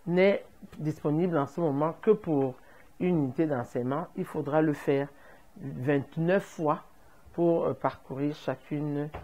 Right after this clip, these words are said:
des vingt-neuf unités d'enseignement du message de Berthoud.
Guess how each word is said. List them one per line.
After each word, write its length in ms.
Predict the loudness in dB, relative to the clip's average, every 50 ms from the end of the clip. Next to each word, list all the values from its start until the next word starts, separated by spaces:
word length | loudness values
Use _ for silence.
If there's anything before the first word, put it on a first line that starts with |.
| -18 -20 -20 -20 -20 -20 -10 -6
des 280 | -4 -2 -2 -2 -4 -6
vingt-neuf 540 | -6 -6 -6 -6 -6 -4 -4 -4 -6 -6 -6
unités 320 | -6 -6 -6 -4 -4 -4 -2
d'enseignement 560 | -2 -4 -4 -4 -4 -2 -2 0 -2 -2 -2
du 160 | -2 -4 -4
message 540 | -4 -4 -6 -6 -6 -6 -4 -2 -2 -2 -4 -8 -14 -20 -20 -20 -20 -20 -18 -8
de 120 | -4 -4 -2
Berthoud. 520 | 0 -2 -2 -4 -6 -10 -10 -8 -8 -8